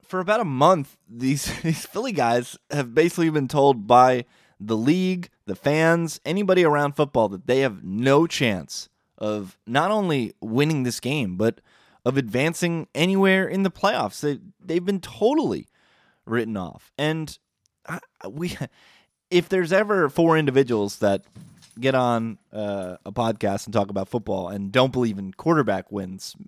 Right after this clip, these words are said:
maybe, maybe Donnie in the Brady camp over there. But <laughs> switching out the quarterback is not, especially Carson Wentz, who, say what you will,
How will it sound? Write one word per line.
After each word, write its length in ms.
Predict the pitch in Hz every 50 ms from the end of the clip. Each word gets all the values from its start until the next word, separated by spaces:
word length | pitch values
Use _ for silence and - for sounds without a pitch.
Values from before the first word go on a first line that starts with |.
| _ _ -
maybe, 400 | 131 135 147 151 139 123 107 -
maybe 220 | - 117 123 120 107
Donnie 420 | 95 107 101 101 101 92 87 90 - _ _ _ _ _ _ _ _ _ _ _ _
in 80 | 110 104
the 80 | 101 92
Brady 280 | 104 104 107 101 95
camp 260 | 92 - 101 92 -
over 180 | - 90 85 87
there. 180 | 85 82 87 92
But 240 | - 101 - - _ _ _
<laughs> 640 | - - - - _ _ _ _ _ _ _ _ _
switching 400 | - - 202 226 - - 220 208
out 120 | 196 180
the 60 | - 143
quarterback 460 | - 180 185 175 151 135 127 123 -
is 160 | 127 123 120
not, 300 | 135 135 143 151 147 - _ _ _ -
especially 600 | 123 120 - 175 175 180 - 147 127 120 107 95 95 _ _ _ _ _ _ _ _ _ _
Carson 360 | - 139 147 139 - - 113
Wentz, 420 | 107 117 123 110 98 95 95 - -
who, 280 | 107 98 95 92 92 - _ _ _ _ _ _ _ _ _ _
say 220 | - - - 135
what 180 | 123 110 - -
you 60 | 107
will, 360 | 110 117 110 95 90 90 -